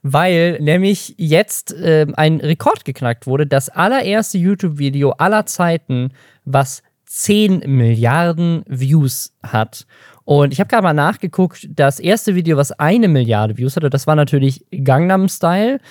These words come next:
Das war am einundzwanzigsten Dezember zweitausendzwölf, also, ähm, jetzt vor, ne, neun Jahren eigentlich, also knapp neun Jahren.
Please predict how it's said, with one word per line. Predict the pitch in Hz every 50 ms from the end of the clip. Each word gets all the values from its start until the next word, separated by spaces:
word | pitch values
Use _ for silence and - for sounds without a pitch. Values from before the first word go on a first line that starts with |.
| - - - _ _
Das | - 160 170 - -
war | 175 185 196 -
am | - - 160 165 160
einundzwanzigsten | - - 165 180 226 233 247 226 208 202 - 196
Dezember | 180 175 - - 185 180 170 156
zweitausendzwölf, | - - 156 151 160 151 156 151 - - 131 120 110 104 -
also, | - 139 131 135 139 135 135 131 -
ähm, | - 135 131 131 131 131 131 - - 180
jetzt | 151 139 135 - - -
vor, | - - - - 135 131 127 123 120 - _
ne, | - 135 147 143 - _ _ _ _ _ _ _ _
neun | - 131 127 131 131 131 131 127 123
Jahren | 120 117 117 120 123 113 107 101 -
eigentlich, | 85 98 98 101 107 110 131 160 - - - -
also | 123 117 - 110
knapp | - - - 120 -
neun | - 110 107 107
Jahren. | 110 95 98 107 110 113 147